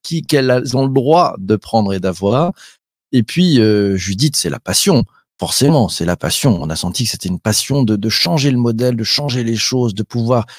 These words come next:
aider les autres. Euh, voilà, c'est, c'est Anne qui nous dit, tiens, oui, son fil rouge, c'est la compréhension de, de l'autre. C'est ce qu'elle a, elle a, elle a,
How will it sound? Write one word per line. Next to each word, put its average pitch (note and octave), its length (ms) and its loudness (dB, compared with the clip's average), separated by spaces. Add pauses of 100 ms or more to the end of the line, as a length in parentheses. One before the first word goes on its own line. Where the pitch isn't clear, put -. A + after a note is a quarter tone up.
(220)
aider C3+ 240 4
les A2+ 200 4
autres. D3 280 2 (420)
Euh, G#2+ 540 2
voilà, G#2+ 260 0
c'est, G#2+ 840 0
c'est - 180 -4
Anne A#2 220 0
qui G#2+ 140 -4
nous G#2+ 100 0
dit, A2+ 160 -8
tiens, G#2+ 260 -2
oui, G#2+ 220 0
son G#2+ 180 -2
fil G#2 180 -8
rouge, A#2 200 0
c'est G2 80 -4
la - 100 -4
compréhension B2 720 2
de, G2+ 200 2
de G#2+ 160 2
l'autre. G2+ 300 2 (800)
C'est F#2 80 0
ce - 60 0
qu'elle F2+ 180 2
a, F2 80 -4
elle F2+ 160 0
a, E2 140 -2
elle F#2+ 100 2
a, G#2+ 120 2